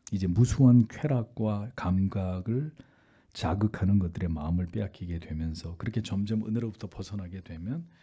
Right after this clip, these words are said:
결국 뭐에 갇히게 되느냐? 생활의 염려에 갇혀요.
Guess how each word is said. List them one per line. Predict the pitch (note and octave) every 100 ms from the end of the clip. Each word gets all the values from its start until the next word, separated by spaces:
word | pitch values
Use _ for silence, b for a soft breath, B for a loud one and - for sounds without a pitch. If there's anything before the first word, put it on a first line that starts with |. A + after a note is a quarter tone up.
| b b b b -
결국 | A2 A2+ A2+
뭐에 | G2 A#2 A2+
갇히게 | F2 E2+ - G2+
되느냐? | E2+ D2+ E2 D#2
생활의 | - - - C3 A2 G#2+ F#2
염려에 | C#2+ D#2 D2 D2
갇혀요. | D2+ - - - D#2+ E2 -